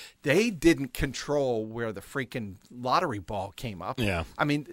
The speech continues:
Speaker 1: that wasn't them. And, you know, if you're asking me, do you, you know, trade everything to g-, move up two sp-, and I know I wrote this. I wrote that the Celtics should look into, uh, moving up to that number two spot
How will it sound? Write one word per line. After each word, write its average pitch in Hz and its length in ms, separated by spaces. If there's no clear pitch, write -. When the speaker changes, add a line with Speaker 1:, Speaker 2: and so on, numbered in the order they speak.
Speaker 1:
that 170 240
wasn't 175 360
them. 165 400
And, 120 500
you 131 100
know, 110 280
if 143 220
you're 185 260
asking 160 460
me, 127 320
do 139 100
you, 127 800
you 117 180
know, 101 200
trade 127 540
everything 156 640
to - 160
g-, 113 160
move 135 260
up 127 220
two 139 180
sp-, - 140
and 156 100
I 165 80
know 202 220
I 175 80
wrote 165 340
this. 104 240
I 147 100
wrote 170 360
that 151 180
the 127 80
Celtics 160 460
should 127 340
look 139 360
into, 127 760
uh, 120 340
moving 143 360
up 180 140
to - 100
that 131 120
number 131 220
two 139 180
spot 131 340